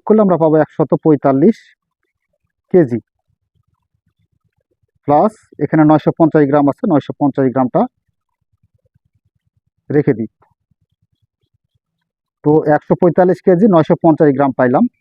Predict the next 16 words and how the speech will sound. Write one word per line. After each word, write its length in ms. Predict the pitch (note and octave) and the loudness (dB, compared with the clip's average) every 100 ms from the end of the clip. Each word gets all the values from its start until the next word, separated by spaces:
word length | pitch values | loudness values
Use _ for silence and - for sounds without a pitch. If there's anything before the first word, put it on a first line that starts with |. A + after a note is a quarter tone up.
| _ _ _ _ _ - | _ _ _ _ _ -2
তো 40 | D#3 | 0
এই 80 | D#3+ | 2
প্লাসটা 320 | F3 F3 - G3 | 0 -2 0 -2
আমরা 120 | F#3+ G3 | 0 0
এখন 120 | F#3+ - | -2 -2
সরায় 240 | E3 C#3 | 0 0
দেব। 100 | B2 A2 _ _ _ _ _ - | -2 -6 _ _ _ _ _ -4
এর 140 | C#3 D3+ | -2 2
জন্য 180 | F#3 D3 B3+ _ _ _ _ _ | 2 2 -2 _ _ _ _ _
আমরা 160 | B2 C#3 D3 | -4 0 0
এখানে 180 | D3+ D3+ | 0 0
লিখতে 200 | D3+ F3+ D3+ | 0 -2 0
পারি 160 | C#3 E3+ C3+ | 0 2 0
একশত 420 | - - D#3 - C3+ A#3 - _ _ _ _ _ _ _ _ _ _ | -2 -6 -6 -2 -2 -2 -6 _ _ _ _ _ _ _ _ _ _
পঁয়তাল্লিশ 560 | D3+ C#3 D3 C3+ C#3 C#3 - | -2 0 0 0 0 -2 0
কেজি 320 | D3+ A#2+ C#3+ | 0 2 0